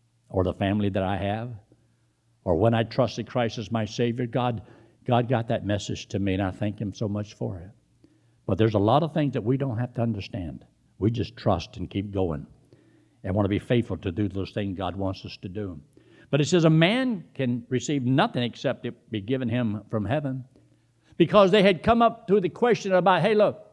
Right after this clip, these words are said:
uh, John, did you know that there's, um, there's more people following Jesus now than you?" Oh. So this is what he says up here in verse tw-, uh, thirty.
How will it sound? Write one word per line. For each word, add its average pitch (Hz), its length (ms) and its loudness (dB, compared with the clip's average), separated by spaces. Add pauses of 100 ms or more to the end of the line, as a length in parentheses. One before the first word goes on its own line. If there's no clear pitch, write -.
(120)
uh, 165 200 4
John, 170 540 4
did 127 200 -2
you 226 100 2
know 220 200 2
that 175 260 0
there's, 156 280 -2
um, 139 340 0
there's 120 220 0
more 156 160 -2
people 185 280 -4
following 160 420 -4
Jesus 156 380 -6
now 120 160 -4
than 117 160 -6
you?" 139 200 -8 (1800)
Oh. 107 920 -2 (1400)
So - 180 0
this 127 200 2
is 117 80 0
what 117 140 0
he 104 60 -6
says 107 260 -6
up 104 80 -10
here 110 100 -4
in 92 100 -6
verse 104 260 -6
tw-, - 240 -8
uh, - 80 -14
thirty. 127 360 -4